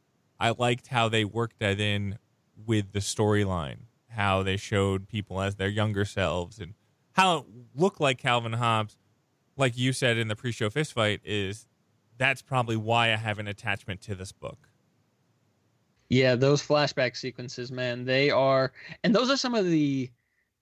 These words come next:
Speaker 2: both the darkest and the funniest parts of this book, because seeing Locke's childhood where he looks like Calvin and it's drawn like Calvin,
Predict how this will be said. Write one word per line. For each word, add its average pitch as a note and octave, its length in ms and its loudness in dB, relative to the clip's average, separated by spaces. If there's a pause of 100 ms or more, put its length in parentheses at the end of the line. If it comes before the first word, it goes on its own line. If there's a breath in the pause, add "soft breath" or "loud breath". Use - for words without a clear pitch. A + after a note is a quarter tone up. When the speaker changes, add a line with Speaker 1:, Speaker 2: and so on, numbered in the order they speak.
Speaker 2:
both E3+ 320 2
the D#3 140 2
darkest D3+ 800 0
and F3 140 0
the E3+ 60 -2 (340)
funniest D#3+ 680 0 (240)
parts D#3 340 0
of C3 80 -10
this C3 200 -8
book, B2+ 380 -6 (160)
because F3+ 380 -2
seeing G#3 640 0
Locke's C#3+ 760 0
childhood E3 640 0
where D#3 220 2
he D3 160 0
looks D3 320 0
like D#3 180 -2
Calvin D3 380 0
and C3+ 80 -4
it's B2+ 120 -12
drawn C#3+ 280 0
like D3+ 200 2
Calvin, D#3 440 0